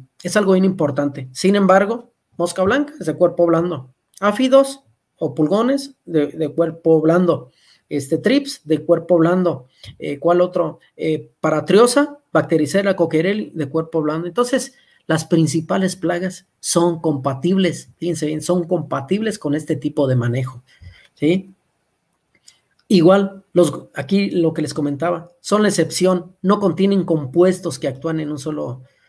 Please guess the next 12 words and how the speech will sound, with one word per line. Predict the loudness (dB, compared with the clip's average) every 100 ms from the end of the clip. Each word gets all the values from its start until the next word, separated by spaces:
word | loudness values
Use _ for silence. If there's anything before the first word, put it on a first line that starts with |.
| _
solo | -8 -4 -2 -2 -4 -6 -8
mecanismo | -6 -4 0 0 0 0
de | -2
acción, | -2 -4 -6 -2
por | 2
lo | 4 6
cual | 4 4
sí | 4 4
es | 4
permitido | 2 2 2 0 0 0 -2 -4 _ _ -2
que | 2
yo | 4 4 4 -6